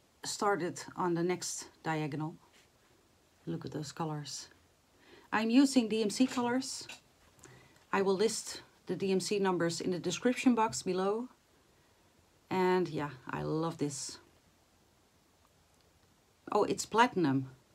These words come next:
Platinum Murano. <laughs> Thirty-two count, one over two, which give, gives great coverage. I did a total of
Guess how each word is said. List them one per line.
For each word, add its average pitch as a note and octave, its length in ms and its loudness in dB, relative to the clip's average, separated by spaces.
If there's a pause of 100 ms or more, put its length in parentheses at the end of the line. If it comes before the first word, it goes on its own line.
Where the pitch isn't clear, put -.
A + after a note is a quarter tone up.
(100)
Platinum A#3+ 420 0
Murano. F3 680 0
<laughs> - 1400 -12
Thirty-two G#3 460 2
count, G#3 340 0
one G3+ 280 2
over G3 260 2
two, D3+ 400 -4 (1080)
which F3+ 240 -6
give, - 380 -4 (100)
gives E3+ 460 -6 (120)
great E3+ 300 -2
coverage. D#3 600 -6 (1080)
I G#3+ 80 4
did C4 220 6
a - 60 -2
total B3 500 4
of G3+ 800 -2